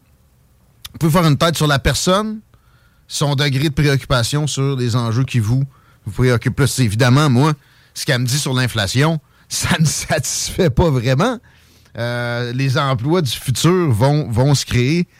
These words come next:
même si tu te clairais, euh, trois quarts des dépenses qu'on vient de voir dans cette, euh, nouvelle dépense qu'on vient de voir dans cette, cet énoncé économique-là. Tu sais, puis probablement, en fait, bien plus. <laughs> Il y aurait plus d-, d'avenir.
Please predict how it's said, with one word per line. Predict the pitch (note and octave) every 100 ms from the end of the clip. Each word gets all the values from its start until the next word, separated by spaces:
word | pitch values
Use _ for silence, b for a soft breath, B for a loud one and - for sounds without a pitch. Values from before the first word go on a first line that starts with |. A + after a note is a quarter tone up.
| b b -
même | E3+ G#3+
si | - - F3+ G3
tu | F3 - -
te | -
clairais, | D3 C3 A#2+ B2+ C#3+ D3 b b b b b b -
euh, | G#2 G#2+ A2 A2 A2 A2
trois | A2 C3+ D3
quarts | C3+ C#3
des | B2+
dépenses | A2 G2+ B2 C3 G#2+
qu'on | - G#2
vient | G2 A2
de | G2+
voir | G#2+
dans | G#2 G2
cette, | - F#2 -
euh, | F#2 F2 E2+ F2+ D#2
nouvelle | G2 F3 D#3 E3
dépense | C3+ G#2+ B2+ C3
qu'on | A#2+
vient | A2
de | G#2
voir | A#2+
dans | G#2+
cette, | G2+ G#2 - _ - _
cet | - G2+
énoncé | A#2 A2 G2+ -
économique-là. | A2+ G#2+ G2+ G2 F2+ A2 A#2 B B B B B -
Tu | A#2
sais, | A#2+
puis | - G2
probablement, | - G#2 - A2 A2+
en | C#3 G2
fait, | C3 C3 -
bien | F2+ B2 A#2
plus. | A2 A#2 - - -
<laughs> |
Il | G#2
y | G#2
aurait | B2 F#2 -
plus | - C#3 B2+ -
d-, | G#2+
d'avenir. | G2 G#2 G2+ D3+